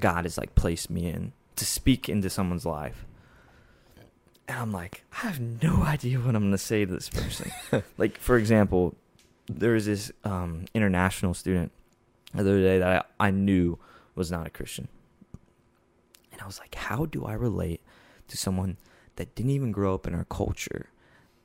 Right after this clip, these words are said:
Speaker 1: Uh, <laughs> how do I tell them about Jesus?" And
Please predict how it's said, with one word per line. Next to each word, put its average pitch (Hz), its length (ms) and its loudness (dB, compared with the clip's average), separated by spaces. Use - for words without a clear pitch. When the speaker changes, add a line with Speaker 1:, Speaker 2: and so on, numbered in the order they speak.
Speaker 1:
Uh, - 120 -6
<laughs> - 160 6
how 123 100 2
do 143 80 2
I 151 80 8
tell 123 240 8
them 127 120 2
about 101 300 4
Jesus?" 104 500 2
And 110 460 2